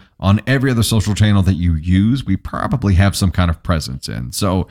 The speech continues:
we are for sure on YouTube. We're on TikTok. We're on Instagram. We are obviously on all of the podcast channels like Spotify, Apple Podcasts, blah, blah, blah, blah, blah, blah, blah. Um, and also, Candy Thunder has her own TikTok, uh, at Candy Thunder one.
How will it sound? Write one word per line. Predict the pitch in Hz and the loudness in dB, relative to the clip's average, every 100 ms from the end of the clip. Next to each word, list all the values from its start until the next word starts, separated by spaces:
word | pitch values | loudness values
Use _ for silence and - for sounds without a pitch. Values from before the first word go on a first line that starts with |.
| - _ | -12 _
we | 92 98 | 0 4
are | 95 90 87 | 4 4 2
for | 80 78 | 0 -2
sure | - 95 87 | 0 2 2
on | 76 78 | 0 0
YouTube. | 95 87 85 80 | 0 2 0 -2
We're | 67 | -4
on | 65 | -6
TikTok. | - 80 87 78 - | -4 -2 -2 -2 -4
We're | 60 | -8
on | 67 65 | -6 -6
Instagram. | 101 104 - 104 85 92 92 87 87 - _ _ - | 0 0 0 -4 0 2 2 2 0 -6 _ _ -8
We | 87 92 92 | 0 2 2
are | 85 87 80 | 0 0 0
obviously | - 87 87 92 | 0 -2 0 0
on | 87 | 0
all | 85 85 82 | 0 0 -2
of | 78 | -4
the | 80 80 76 | -4 -2 -2
podcast | - 90 85 87 82 | -4 -6 -4 -2 -2
channels | - 82 80 78 | -2 -2 -2 -4
like | 78 | -6
Spotify, | - 82 76 78 76 76 80 50 | -4 -4 -4 -4 -4 -2 -4 -6
Apple | 50 82 67 | -8 -8 -6
Podcasts, | 78 71 - 76 67 67 - | -6 -6 -6 -6 -6 -8 -8
blah, | 76 | -8
blah, | 71 64 | -8 -8
blah, | 73 | -8
blah, | 71 57 | -8 -8
blah, | 82 78 | -6 -6
blah, | 80 | -6
blah. | - 82 80 - - _ - | -4 -2 -4 -6 -20 _ -2
Um, | 85 78 76 - - | 0 2 -2 -6 -2
and | 101 95 | 0 0
also, | 120 160 151 - 80 64 69 - | 0 0 0 0 -2 -2 -6 -8
Candy | - 113 110 | -2 2 2
Thunder | 110 165 95 82 | 0 2 2 4
has | 82 80 | 2 0
her | 87 85 | 0 0
own | 80 | -2
TikTok, | - 76 - 65 87 - _ - | -4 -4 -4 -4 -4 -8 _ -4
uh, | 85 76 - | -2 -2 -2
at | 98 - | -4 -2
Candy | 98 95 98 | 0 0 2
Thunder | 98 117 | 0 0
one. | 113 82 78 | -2 -2 -4